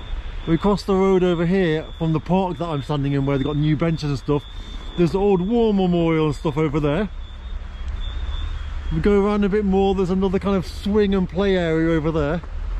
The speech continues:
The church, and then this industrial area over here. And here it says the revolutionary town of Shui.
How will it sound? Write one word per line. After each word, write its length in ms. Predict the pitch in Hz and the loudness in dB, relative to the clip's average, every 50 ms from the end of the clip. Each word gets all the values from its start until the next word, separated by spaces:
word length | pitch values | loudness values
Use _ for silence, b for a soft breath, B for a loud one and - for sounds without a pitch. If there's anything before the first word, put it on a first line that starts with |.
| - - - - - | -4 -4 -4 -2 0
The 100 | 156 147 | 0 0
church, 760 | - - - 240 247 220 202 185 202 185 - - - - - - - - - - - - - - - - - - - - - - | 0 0 0 2 2 4 4 2 0 -2 -4 -6 -8 -8 -8 -8 -8 -6 -6 -6 -4 -4 -4 -4 -4 -4 -4 -4 -4 -4 -2 0
and 240 | 151 156 156 151 | 2 2 2 2
then 220 | 131 185 185 180 175 | 2 2 2 4 2
this 180 | 175 160 - | 2 0 2
industrial 880 | 175 175 160 143 123 117 110 165 208 190 - - - 202 185 175 165 160 | 2 2 2 0 -2 -2 0 2 2 2 0 -2 -2 0 2 2 2 2
area 400 | 156 151 151 151 151 151 156 151 | 2 0 0 0 2 2 2 2
over 160 | 151 143 156 | 2 0 0
here. 340 | 147 160 165 156 139 120 107 - - - - - - - - - - - - - - - - - - - - - - - - - - - - - - - - - - - - - - - - - - - - - - - - - - - - - - - - - - - - - - - - - 113 110 - - - - - - - - - - - - | 0 2 2 2 0 0 -2 -4 -4 -4 -4 -2 -4 -4 -4 -4 -4 -4 -4 -4 -4 -4 -2 -2 -2 -2 -2 -2 -4 -4 -4 -4 -4 -6 -4 -4 -4 -4 -4 -4 -4 -4 -4 -4 -4 -4 -4 -4 -4 -4 -4 -4 -6 -6 -4 -4 -4 -4 -4 -4 -6 -6 -6 -6 -6 -6 -8 -8 -8 -8 -6 -6 -6 -6 -6 -6 -4 -2 -2 0 0 0 0 0 0 4
And 120 | 123 120 117 | 4 6 6
here 200 | 135 139 135 135 | 8 8 6 6
it 60 | 120 | 4
says 240 | - 143 135 123 - | 6 4 4 4 6
the 120 | 131 123 | 4 4
revolutionary 960 | 120 123 135 135 113 123 127 139 143 135 - - 143 135 131 127 131 131 123 107 - - - - - - - - - | 6 6 6 4 4 4 6 6 6 6 6 4 2 4 6 6 6 6 6 4 2 -2 -4 -4 -4 -2 -2 0 4
town 460 | - 135 139 135 135 135 131 131 127 | 4 6 6 6 6 4 4 4 2
of 180 | 139 139 131 - | 2 2 0 0
Shui. 540 | - - - - 143 139 135 127 113 104 | 0 -2 0 4 6 8 8 8 6 4